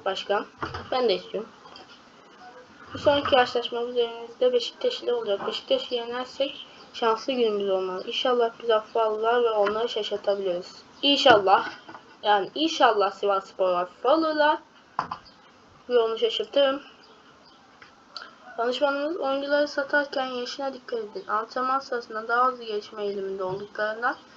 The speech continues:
genç oyuncuları yedek olarak tutmak genellikle iyidir. Neden bazı fakir yaşlı oyuncularını satmıyorsunuz? Para muhtemelen size daha fazla yardımcı olacaktır.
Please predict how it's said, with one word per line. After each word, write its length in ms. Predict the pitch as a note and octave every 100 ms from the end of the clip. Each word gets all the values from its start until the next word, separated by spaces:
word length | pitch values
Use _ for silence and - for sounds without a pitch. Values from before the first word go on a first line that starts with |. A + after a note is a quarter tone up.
| -
genç 300 | - C4+ C4+
oyuncuları 300 | C4 A#3 A3+
yedek 320 | A3+ A3 A#3+ A#3+
olarak 360 | A3+ G#3+ G#3
tutmak 360 | - - A3+ A#3
genellikle 680 | A3+ A3 A3 A3+ - B3+ B3
iyidir. 380 | A3+ A3 F#3 F3 - - -
Neden 280 | B3 C4 D4+
bazı 320 | C#4+ B3 A3+
fakir 360 | G#3 G#3+ G#3+ A3
yaşlı 380 | G#3 G3+ G3 G#3
oyuncularını 400 | G#3 G3+ G3 G3
satmıyorsunuz? 680 | - G#3 G#3 G3+ G3+ B3 B3+ -
Para 240 | B3 C4+
muhtemelen 600 | C4+ B3 - B3+ A#3+ B3
size 340 | B3+ - C4 B3
daha 200 | A#3+ B3
fazla 380 | B3 A3+ A#3
yardımcı 600 | A#3+ A3+ G#3+ G#3+ G#3+ A#3+
olacaktır. 640 | A3 G#3 G#3 G3+ - F3+